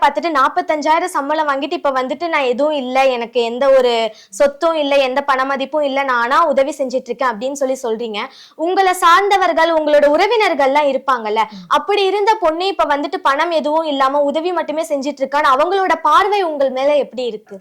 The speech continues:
Speaker 2: முதல்ல பார்த்த பார்வைகள் வேற இல்லாட்டி இப்போ பாக்குற பார்வைகள் ஃபினான்சியலா பெருசா இல்லாட்டி கூட இன்னொரு மதிப்பு கூடி இருக்கும். என்னோட, என்னோட நிம்மதி இதுல இருக்கு அப்படின்னு அவங்க புரிஞ்சுக்கிட்டாங்க. எனக்கு நூறு பர்சன்ட் நிம்மதி இதுல மட்டும்தான் கிடைக்குது, வேற எதுலயும் கிடைக்கல.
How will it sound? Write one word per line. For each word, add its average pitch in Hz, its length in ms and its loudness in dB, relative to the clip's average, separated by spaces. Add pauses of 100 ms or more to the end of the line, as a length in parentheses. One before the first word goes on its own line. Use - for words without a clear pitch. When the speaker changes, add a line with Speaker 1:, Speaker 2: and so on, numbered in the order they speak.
(160)
Speaker 2:
முதல்ல 254 360 -2
பார்த்த 269 400 -2
பார்வைகள் 247 840 -2
வேற 220 300 -4
இல்லாட்டி 240 180 -10
இப்போ 269 380 -12
பாக்குற 226 280 -8
பார்வைகள் 226 600 -10 (400)
ஃபினான்சியலா 330 640 -2
பெருசா 277 400 -6
இல்லாட்டி 233 320 -6
கூட 269 280 -6
இன்னொரு 220 420 -12
மதிப்பு 196 440 -10
கூடி 196 180 -10
இருக்கும். 175 420 -20
என்னோட, 196 240 -14 (340)
என்னோட 254 320 -6
நிம்மதி 339 720 -4
இதுல 247 160 -4
இருக்கு 262 380 -6
அப்படின்னு 254 260 -4
அவங்க 233 320 -8
புரிஞ்சுக்கிட்டாங்க. 240 580 -12 (240)
எனக்கு 285 340 -4
நூறு 269 260 -4
பர்சன்ட் 269 380 -10
நிம்மதி 233 300 -8
இதுல 190 200 -10
மட்டும்தான் 190 440 -12
கிடைக்குது, 175 340 -14
வேற 175 160 -14
எதுலயும் 220 340 -10
கிடைக்கல. 208 440 -8